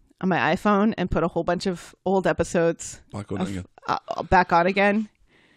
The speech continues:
Speaker 1: So, and I don't have the heart to delete them, so <laughs> I've been struggling to listen to everything, and I feel really overwhelmed.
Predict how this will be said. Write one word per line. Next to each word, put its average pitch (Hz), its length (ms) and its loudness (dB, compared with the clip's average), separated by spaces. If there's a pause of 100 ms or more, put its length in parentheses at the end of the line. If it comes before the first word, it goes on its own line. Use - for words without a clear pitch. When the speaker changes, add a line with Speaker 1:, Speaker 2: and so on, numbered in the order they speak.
(220)
Speaker 1:
So, 175 560 0
and 190 120 0
I 185 60 2
don't 185 200 0
have 190 120 -2
the 185 80 -2
heart - 240 -4
to 190 80 -4
delete 185 380 -4
them, 220 240 4
so - 200 0 (260)
<laughs> 960 180 -2 (200)
I've 330 220 2
been 262 240 0
struggling 196 600 0
to 190 120 -4
listen 175 340 -4
to - 140 -4
everything, 180 440 -4
and 170 80 -4
I 175 40 -2
feel 175 220 -2
really 165 260 -4
overwhelmed. 160 440 -2